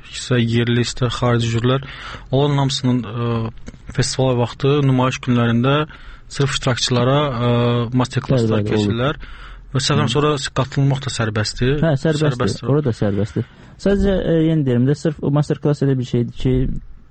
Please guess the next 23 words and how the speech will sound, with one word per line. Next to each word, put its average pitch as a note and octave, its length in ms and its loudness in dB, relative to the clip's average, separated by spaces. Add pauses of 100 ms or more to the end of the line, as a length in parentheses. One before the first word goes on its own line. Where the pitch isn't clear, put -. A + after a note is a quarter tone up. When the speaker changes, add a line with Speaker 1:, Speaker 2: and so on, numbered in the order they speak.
(160)
Speaker 2:
hamı D3 280 4
marağında C3 380 4
olmaya B2 260 4
bilər. G#2 300 0 (140)
Amma B2 140 2
sırf C#3+ 200 -2
bu C3+ 80 0
işlə B2+ 180 0
maraqlananlar A#2 560 2
üçün A#2+ 240 0
böyük A2+ 160 2
Speaker 1:
Ya, C3+ 60 -4
Speaker 2:
bir G2+ 40 2
Speaker 1:
arzu G#2 60 2
Speaker 2:
maraqlı G#2 220 2
bir D3+ 60 0
Speaker 1:
edənlər D3 260 0
Speaker 2:
şeydir. - 40 0
Speaker 1:
üçün C#3 160 0
sərbəst B2 520 0
olur B2 160 0
Speaker 2:
Bəli, C3 120 4
Speaker 1:
giriş. G#2+ 180 -2